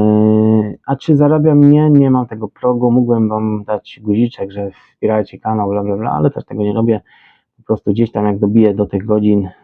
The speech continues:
które muszę mieć wyświetlone i tego wszystkiego, no po prostu jakieś grosze będą pewnie wpadać z tego YouTube'a, żeby mi starczyło na karciankę raz w roku. E,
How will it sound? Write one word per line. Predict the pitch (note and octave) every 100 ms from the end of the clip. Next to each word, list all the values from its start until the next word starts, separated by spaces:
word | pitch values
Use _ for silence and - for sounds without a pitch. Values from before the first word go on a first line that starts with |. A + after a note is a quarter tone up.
| G2
które | - G#2+ G2+
muszę | G#2 - G#2
mieć | G#2 G2+ -
wyświetlone | G#2 - G2+ - A2 A2+ A2 G#2 G2+ G2+ G2
i | F#2
tego | G2 G2
wszystkiego, | - A#2 - B2 A#2 A2 A2 A#3
no | - C#3
po | A#2
prostu | A2+ - F#2+
jakieś | - G2+
grosze | G2 G2 G#2
będą | G#2 F#2
pewnie | - - F#2+
wpadać | _ G2 F#2+ - _ _ _ _ _ _
z | -
tego | G2+ G#2
YouTube'a, | G2 G#2 G2+ F#2+
żeby | G2 F#2+
mi | F#2 F#2
starczyło | _ G2 - G#2+ G2
na | F#2+
karciankę | G2+ - G2+ F#2+ F2
raz | F2+ G#2
w |
roku. | F2 E2+ - - _ _ _ _
E, | -